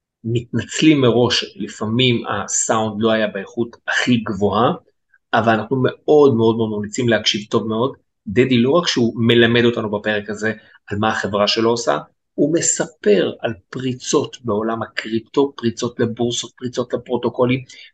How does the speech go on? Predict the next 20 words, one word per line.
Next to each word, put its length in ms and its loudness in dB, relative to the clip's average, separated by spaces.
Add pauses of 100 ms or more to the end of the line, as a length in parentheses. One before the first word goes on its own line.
(100)
מספר 400 0
סיפורים 520 0 (120)
אמיתיים, 800 -2 (480)
נותן 260 0
לנו 320 2
קצת 160 -2
juicy 480 0
stuff 200 0
מאחורי 340 0
הקלעים, 440 -2
אז 280 -8
באמת 360 0
פרק 260 4 (520)
מאוד 420 2
מומלץ 360 0
בהקשר 340 0
הזה, 240 0
ואנחנו 320 -2
מאחלים 280 -4
לכם 240 -2